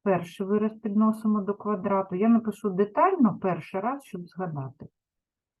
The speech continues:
Ставимо мінус і другий вираз підносимо до квадрату.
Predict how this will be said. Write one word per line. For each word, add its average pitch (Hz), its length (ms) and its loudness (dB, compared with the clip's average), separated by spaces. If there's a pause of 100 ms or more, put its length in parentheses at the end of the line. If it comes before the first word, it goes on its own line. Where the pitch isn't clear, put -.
Ставимо 185 380 4
мінус 262 440 0
і 208 40 -2
другий 185 360 0
вираз 233 280 -2
підносимо 185 600 -4
до 170 120 -8
квадрату. 160 680 -10